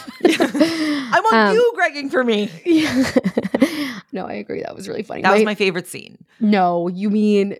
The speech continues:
Speaker 1: your favorite scene was not the wa-, the wasabi from the bodega sushi?
Speaker 2: Everything
Speaker 1: Getting
Speaker 2: in
Speaker 1: in
Speaker 2: that room was
Speaker 1: Darwin's eye. That was truly, that was really, I mean, it was a rem-, amazing moment just in general, but it was my favorite scene because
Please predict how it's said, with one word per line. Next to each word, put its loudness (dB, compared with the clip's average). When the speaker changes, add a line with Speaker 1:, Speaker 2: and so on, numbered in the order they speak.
Speaker 1:
your -4
favorite 2
scene 0
was 0
not 0
the 0
wa-, 2
the 0
wasabi 2
from 0
the 2
bodega 2
sushi? 2
Speaker 2:
Everything 4
Speaker 1:
Getting -
Speaker 2:
in 6
Speaker 1:
in 6
Speaker 2:
that 2
room 0
was -2
Speaker 1:
Darwin's 2
eye. 0
That 2
was -2
truly, 0
that 2
was 2
really, -2
I -2
mean, 4
it 0
was 2
a 0
rem-, -4
amazing -2
moment -4
just -6
in 0
general, 2
but 0
it -6
was -2
my -12
favorite -4
scene -10
because -2